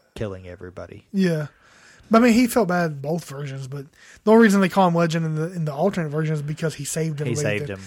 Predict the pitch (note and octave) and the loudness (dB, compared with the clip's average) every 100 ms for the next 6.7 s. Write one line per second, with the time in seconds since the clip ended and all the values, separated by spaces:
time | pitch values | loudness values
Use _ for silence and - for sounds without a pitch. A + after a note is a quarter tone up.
0 | - - - - C4 A#3+ B3 A3+ F#3+ G3 | -8 -2 0 0 -2 -2 0 2 2 0
1 | E3 E3+ F#3 G3+ - - - F3+ D#3+ D3+ | -4 -4 -2 -4 -8 -20 -10 -4 -4 -4
2 | _ _ - _ - - C4 D4 G#3 G#3+ | _ _ -20 _ -6 -2 0 -2 -2 -4
3 | G3+ D#3 G#3+ E3+ F#3+ G#3+ E3 F3+ E3+ B3 | -4 -4 -4 -2 -2 -4 -6 -4 -2 0
4 | G#3+ F#3 D3+ - G#3+ A#3+ F3 D#3+ D#3 C#3 | 0 -2 -6 -2 0 0 0 -2 -6 -10
5 | _ - - D#3+ G3+ F#3 F3+ G3 E3+ D#3+ | _ -20 -14 -4 -2 0 0 0 2 0
6 | D#3+ C#3+ D3 F#3 C3 - - | -2 -6 -6 -6 -8 -14 -20